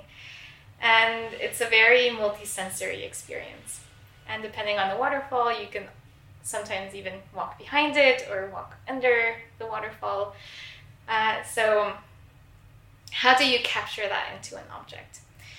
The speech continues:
And the vase that I chose does something very creative with it. It makes the vase into the waterfall itself. So if you can imagine a vase, which is mostly like a tall cylinder,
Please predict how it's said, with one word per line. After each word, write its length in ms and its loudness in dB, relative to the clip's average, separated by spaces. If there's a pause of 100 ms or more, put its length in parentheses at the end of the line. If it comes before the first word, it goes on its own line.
(260)
And 440 8
the 100 -2
vase 300 6
that 120 4
I 100 6
chose 800 -2
does 180 4
something 340 -6
very 440 0 (100)
creative 380 -4
with 140 -14
it. 260 -12 (160)
It 160 -2 (240)
makes 600 2 (100)
the 80 -4
vase 440 -2
into 300 -6
the 100 -8
waterfall 520 -10
itself. 360 -12 (800)
So 720 6 (320)
if 80 -20
you 60 -16
can 160 -12
imagine 340 2 (100)
a 60 -20
vase, 340 0
which 160 -8
is 180 -16
mostly 360 -8
like 260 -16
a 180 -18
tall 220 4
cylinder, 680 -4